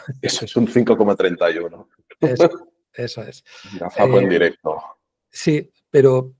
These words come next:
Speaker 2: digamos, para que, digamos, la gente entienda que más o menos es una métrica en lo que
Speaker 1: Totalmente,
Speaker 2: más o menos puede
Speaker 1: totalmente.
Speaker 2: obtener ese fondo, más o menos ese, el fondo dentro de sus, de los diferentes reits que tiene. Entonces,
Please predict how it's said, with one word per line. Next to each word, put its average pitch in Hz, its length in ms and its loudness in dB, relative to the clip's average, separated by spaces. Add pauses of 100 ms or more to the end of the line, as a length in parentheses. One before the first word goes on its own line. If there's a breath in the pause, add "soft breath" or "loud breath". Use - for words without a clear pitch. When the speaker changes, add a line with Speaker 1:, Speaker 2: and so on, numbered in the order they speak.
(140)
Speaker 2:
digamos, 139 440 -2
para 127 320 -4
que, 127 240 -6
digamos, 131 320 -4
la 139 100 -4
gente 147 300 -2
entienda 147 560 -2
que - 80 -12
más 135 180 -6
o 143 40 -4
menos 143 180 -4
es - 120 -14
una 135 180 -2
métrica 135 500 -2
en 123 160 -6
lo 123 160 -6
que - 160 -16
Speaker 1:
Totalmente, 82 560 0
Speaker 2:
más - 100 -10
o - 40 -2
menos 151 260 -4 (480)
puede 147 220 2
Speaker 1:
totalmente. 139 280 0
Speaker 2:
obtener 151 280 -2 (260 soft breath)
ese 135 200 -12
fondo, 190 420 -2 (260)
más 143 320 -8
o - 20 -4
menos 143 240 -4
ese, 139 360 -2 (240 loud breath)
el 131 160 -2
fondo 156 280 2
dentro 147 320 2
de 131 80 0
sus, 131 540 -6 (320)
de 147 120 -4
los 139 80 -2
diferentes 131 340 -4
reits 131 180 -6
que 120 120 -12
tiene. 196 340 -4 (120)
Entonces, 139 520 -4